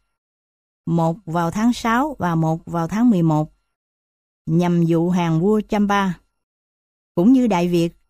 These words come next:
triều đình Chăm Ba đứng đầu là vua Raja Simha Varman, tức Indra Varman, và thái tử Harijit đã thực hiện chính sách ngoại giao mềm dẻo. Vua Java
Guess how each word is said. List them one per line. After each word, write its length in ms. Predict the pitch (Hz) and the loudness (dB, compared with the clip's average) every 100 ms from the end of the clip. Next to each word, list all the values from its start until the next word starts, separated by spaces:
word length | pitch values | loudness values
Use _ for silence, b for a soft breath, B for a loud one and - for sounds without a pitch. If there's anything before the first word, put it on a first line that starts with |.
| - | -4
triều 160 | 185 | 0
đình 180 | 175 170 | 2 0
Chăm 200 | 165 233 | 2 2
Ba 260 | 226 226 220 | 2 0 0
đứng 260 | 226 302 | 2 4
đầu 300 | 214 170 160 | 2 0 0
là 140 | 160 156 | -2 -2
vua 320 | 185 214 208 180 _ _ _ _ | 0 0 0 -4 _ _ _ _
Raja 580 | - 147 208 214 220 220 | -4 -2 0 -2 -2 -2
Simha 680 | 208 - 214 208 196 214 208 | -4 -4 0 2 2 0 -2
Varman, 540 | 196 190 208 208 196 165 _ _ _ _ - | -2 -2 -2 0 -2 -4 _ _ _ _ -4
tức 140 | 311 - _ _ | -4 -4 _ _
Indra 380 | 214 214 208 208 | 2 4 2 0
Varman, 460 | 208 202 208 196 160 _ _ _ _ _ _ _ _ _ | -2 0 0 0 -2 _ _ _ _ _ _ _ _ _
và 340 | 165 180 175 170 | -4 -2 -2 -4
thái 260 | 185 247 | -4 -4
tử 380 | 262 160 170 269 - _ | 0 0 2 0 -4 _
Harijit 440 | 220 214 202 233 - _ _ _ _ _ _ | 0 2 2 0 -4 _ _ _ _ _ _
đã 240 | 170 165 202 | -4 -2 -2
thực 260 | - 170 | -2 -2
hiện 200 | 180 160 | 0 0
chính 200 | 170 254 | 2 0
sách 260 | 294 302 - | 0 -4 -2
ngoại 260 | 180 160 | 0 0
giao 260 | 175 208 208 | -2 -2 2
mềm 280 | 190 160 147 | 2 2 0
dẻo. 300 | 139 147 254 - _ _ _ _ _ _ _ _ _ _ _ _ _ _ - | 0 -2 -4 -6 _ _ _ _ _ _ _ _ _ _ _ _ _ _ -4
Vua 180 | 226 240 | 0 2
Java 540 | 233 240 233 233 220 | 0 0 0 0 -2